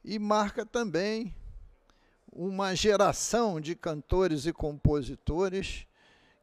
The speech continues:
que são e foram absolutamente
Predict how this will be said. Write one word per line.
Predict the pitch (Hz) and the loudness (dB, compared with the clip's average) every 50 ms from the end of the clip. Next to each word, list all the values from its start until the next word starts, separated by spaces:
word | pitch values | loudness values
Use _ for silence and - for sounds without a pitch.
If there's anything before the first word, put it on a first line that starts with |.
| _ | _
que | - - 190 | -12 -8 -8
são | - - - - - 226 247 262 254 247 240 - - - - | -6 -6 -4 0 4 4 6 6 4 2 0 -4 -8 -14 -6
e | - 208 196 | 0 2 4
foram | - - - - 208 190 151 131 127 110 110 113 - - - _ _ _ _ _ _ | 4 4 6 10 10 10 10 8 6 0 -6 -10 -14 -18 -20 _ _ _ _ _ _
absolutamente | - 143 156 156 - - - 190 170 170 196 226 233 - - 208 185 165 151 170 190 196 196 190 - - - 175 - | 0 0 0 0 0 0 4 4 6 6 6 4 2 0 0 -2 -2 -2 -2 -2 -2 -2 -2 -4 -4 -6 -8 -8 -10